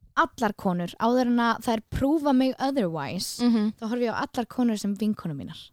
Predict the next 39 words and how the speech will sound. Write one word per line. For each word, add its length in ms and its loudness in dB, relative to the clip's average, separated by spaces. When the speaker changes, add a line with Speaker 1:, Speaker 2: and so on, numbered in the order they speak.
Speaker 2:
Ó, 680 8
svo 840 8
geggjað. 460 0
Speaker 1:
Pældi. 500 2
Speaker 2:
Ma-, 180 6
og 140 8
ég 80 10
Speaker 1:
Að 80 8
Speaker 2:
segi 180 6
þér 180 6
bara, 140 2
ég 140 2
verð 260 6
að 80 0
koma 340 6
inn 240 -2
þegar 220 0
Speaker 1:
Já. 60 4
Speaker 2:
ég 60 4
hitti 380 -2
þig 100 2
í 60 -2
fyrsta 280 -2
skipti. 560 -6
Það 180 8
var 240 4
þegar 320 -6
ég 140 0
var 80 0
að 80 -6
spila 420 -2
í 60 -4
Perlunni. 720 -4
Speaker 1:
Já, 140 4
já, 100 10
já, 180 2
já. 120 -2
Speaker 2:
Og 200 6
þú, 220 -2